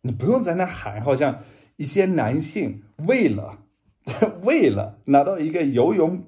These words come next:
女性游泳比赛的一个冠军，会把自己打扮成女的，或者是甚至做手术，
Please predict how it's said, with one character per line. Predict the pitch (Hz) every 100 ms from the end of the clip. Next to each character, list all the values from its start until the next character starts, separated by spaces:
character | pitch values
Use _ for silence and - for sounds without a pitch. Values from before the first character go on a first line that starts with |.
| _
女 | 156 160 147
性 | 120 247 196 113
游 | 104 110
泳 | 165 175
比 | 180 110
赛 | 104 156
的 | 117
一 | 104
个 | 110
冠 | 107 135 139
军， | 120 135 151 - - _
会 | - 170
把 | 135 107
自 | 113 135
己 | 113
打 | 104
扮 | 107 110
成 | 107 110
女 | 104
的， | 113
或 | - 139
者 |
是 | 123 123
甚 | 147 131
至 | 131
做 | 143
手 | 135 -
术， | - 123 -